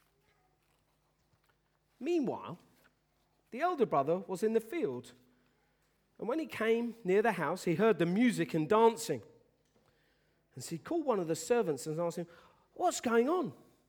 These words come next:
"Ha, your brother has come," he replied, "and your father has killed the fattened calf because he has him back safe and sound." And the elder brother became angry and refused to go in. And so his father went out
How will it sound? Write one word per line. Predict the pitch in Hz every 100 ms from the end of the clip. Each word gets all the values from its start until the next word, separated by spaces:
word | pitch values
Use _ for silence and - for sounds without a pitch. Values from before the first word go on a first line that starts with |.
| _ _ _ _ _
"Ha, | - 415 -
your | 392
brother | 392 440 453 453
has | 370
come," | - 359 226 -
he | 220
replied, | 208 202 196 160 - -
"and | 247
your | 247
father | - 294 339 277
has | 233
killed | - 311 254
the | 240
fattened | 294 320 277
calf | - 254 285 285
because | 233 254 -
he | 247 233 - - -
has | 359 311
him | 285
back | 226 294 269
safe | - 302 311 254
and | 226
sound." | - 247 240 160 143 - - _ _ _ _ _ _ _
And | 165
the | 208
elder | 277 214
brother | 165 185 175
became | 170 202 202 202
angry | 233 220 143 131 147
and | 160
refused | 156 - 208 165
to | 160
go | 156 151
in. | 175 135
And | 135 135
so | - 160
his | -
father | - - 220 214
went | 151 180 175
out | 214 175 170